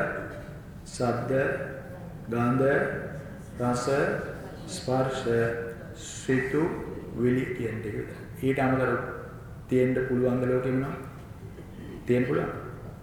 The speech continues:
ඉතින් තිබ්බත් අඳුරන්න පුළුවන්. අඳුරන්න දෙයක්. හරි. එහෙනම් දැන් නිත්ය වශයෙන්, සැප වශයෙන්, සුභ වශයෙන්,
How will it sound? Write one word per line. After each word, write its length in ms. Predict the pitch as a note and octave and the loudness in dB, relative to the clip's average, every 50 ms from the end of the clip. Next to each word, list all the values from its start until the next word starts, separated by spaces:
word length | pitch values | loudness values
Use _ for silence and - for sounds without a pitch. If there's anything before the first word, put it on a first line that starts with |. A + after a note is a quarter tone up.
| - - - - - - - - - | -14 -14 -14 -12 -12 -12 -10 -10 -10
ඉතින් 200 | - - G2 G2+ | -10 -8 -8 -4
තිබ්බත් 420 | - A2 A2 A#2 B2 A#2 A#2 - | -4 -2 0 2 2 2 2 2
අඳුරන්න 360 | - G#2+ A#2 B2 C3 C3 C#3 C#3 | 2 4 4 6 6 6 6 6
පුළුවන්. 260 | D3 D3 D#3 - - - - - - - - - - - - - - - - - - - - - - - | 6 6 6 6 2 0 -2 -4 -6 -8 -8 -8 -10 -10 -10 -10 -10 -10 -10 -10 -10 -10 -12 -10 -6 -4
අඳුරන්න 400 | C3+ C3+ D3 D3 D3 D3+ D3+ D3+ | 0 4 4 4 4 4 2 0
දෙයක්. 180 | D#3 E3 - - - - - - - - - - - - - - - - - | 0 -2 -2 -4 -6 -6 -8 -10 -10 -10 -10 -10 -10 -10 -10 -10 -10 -8 -4
හරි. 220 | - B2+ C3 C3 - - - - - - - - - - - - - | -2 0 0 0 0 -2 -4 -4 -6 -8 -8 -8 -10 -10 -10 -6 0
එහෙනම් 320 | - C3 D3+ E3 E3+ E3 D3+ | 2 4 6 6 6 6 6
දැන් 180 | C#3+ C#3 C3+ C#3 C#3 - - - - - - - - - - - - - - | 6 6 6 4 2 0 -2 -4 -6 -6 -8 -8 -8 -8 -10 -10 -10 -6 0
නිත්ය 520 | B2 B2+ C3+ C#3+ C#3+ C#3 C#3+ - G3 F#3+ F3+ D#3+ | 4 6 8 8 8 6 4 4 6 8 8 8
වශයෙන්, 460 | D3 C#3+ - D#3 D3 C3+ B2+ B2 A2+ G2+ - - - - - - - - - - | 8 6 6 6 6 6 6 6 6 4 0 -4 -6 -8 -10 -10 -12 -12 -12 -12
සැප 380 | - - - - C#3 C3+ C3+ C#3 | -10 -8 -2 4 6 6 8 8
වශයෙන්, 580 | E3+ E3+ - - C3+ - - B2+ A#2 G#2+ - - - - - - - - - - - - - - - - | 8 8 6 6 4 2 2 2 2 2 2 0 -2 -4 -8 -10 -10 -12 -12 -12 -14 -14 -14 -14 -14 -12
සුභ 540 | - - - - - - - D#3 D#3 E3 F3+ F3+ F3 C#3 | -12 -10 -8 -8 -2 2 4 6 6 6 6 6 4 4
වශයෙන්, 580 | C3 B2 B2 B2 - C3+ C3 C3+ C3+ C3+ C3+ | 4 2 2 2 0 2 2 4 4 4 4